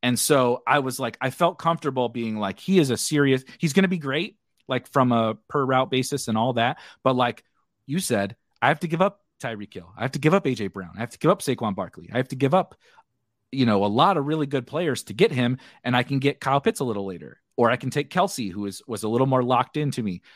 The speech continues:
I can get, I really like Goddard, right, et cetera. But I think the answer was that can be right, and you should still, given his upside at the tight end position, wanna mix him in.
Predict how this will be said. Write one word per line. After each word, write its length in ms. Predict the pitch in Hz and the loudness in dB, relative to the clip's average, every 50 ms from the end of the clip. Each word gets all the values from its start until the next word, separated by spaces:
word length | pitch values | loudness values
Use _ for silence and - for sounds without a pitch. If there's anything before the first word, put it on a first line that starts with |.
| - _ - | -20 _ -12
I 120 | - 110 | -8 -8
can 180 | - - 131 131 | -4 0 0 2
get, 300 | 165 214 226 - - _ _ _ _ _ _ _ _ - - | 4 4 2 2 -2 _ _ _ _ _ _ _ _ -18 -10
I 100 | - 113 | -4 -2
really 200 | 107 101 104 107 | -2 0 2 2
like 240 | 113 117 131 127 117 | 2 2 0 0 0
Goddard, 400 | - 131 139 147 139 117 98 87 - | 0 2 2 2 0 -2 -6 -8 -8
right, 180 | - 117 131 - - | -6 -6 -6 -6 -8
et 100 | - - | -12 -8
cetera. 400 | - 233 226 185 113 101 104 208 _ _ _ _ _ _ _ _ _ _ _ _ _ _ _ _ - | -4 -2 0 0 0 0 0 -2 _ _ _ _ _ _ _ _ _ _ _ _ _ _ _ _ 0
But 120 | 160 151 | 2 2
I 100 | 151 143 | 0 -2
think 260 | 135 - 175 160 - | -6 -8 -10 -10 -8
the 160 | - - - | -10 -12 -10
answer 580 | - 185 240 247 - - - 107 98 98 104 110 _ _ _ - | -8 -8 -8 -8 -8 -8 -6 -6 -4 -4 -6 -8 _ _ _ -2
was 540 | 120 120 117 113 110 104 104 104 - - _ _ _ _ _ _ _ _ _ _ _ _ _ _ _ _ - | 2 4 4 4 4 2 0 -2 -8 -12 _ _ _ _ _ _ _ _ _ _ _ _ _ _ _ _ 0
that 180 | - 147 190 | 0 0 0
can 140 | - 233 175 | 0 -2 -4
be 160 | 151 170 160 | -2 -2 -4
right, 400 | 117 98 98 107 117 156 214 269 - _ _ _ _ _ _ _ - | -4 -4 -2 -2 -2 -2 -4 -6 -12 _ _ _ _ _ _ _ -4
and 140 | 131 143 156 | -2 0 0
you 80 | 151 | 0
should 200 | 147 - 147 117 | 0 0 0 0
still, 420 | - - - - 175 180 160 139 123 104 - | -2 -4 -2 2 4 4 4 4 2 -2 0
given 460 | - 135 147 156 170 165 160 160 - _ _ - | 2 2 2 2 2 0 0 -2 -4 _ _ -4
his 220 | 143 139 131 - | -4 -4 -2 0
upside 520 | - 131 131 - - - 135 120 117 113 117 | 0 0 0 0 -2 -2 -2 0 -2 -2 -4
at 80 | 110 | -6
the 80 | - 113 | -10 -8
tight 240 | - - 120 113 117 | -6 -4 -4 -4 -4
end 120 | 120 117 | -6 -6
position, 460 | 104 101 113 113 - - 110 104 104 | -8 -8 -10 -8 -8 -8 -8 -8 -6
wanna 400 | 101 104 110 117 110 107 104 104 98 - | 0 2 2 4 4 2 0 -2 -4 -4
mix 340 | 110 120 123 - - - | -4 -4 -4 -4 -2 -2
him 160 | 127 113 104 104 | -2 0 0 0
in. 260 | 113 135 175 214 | 0 0 0 0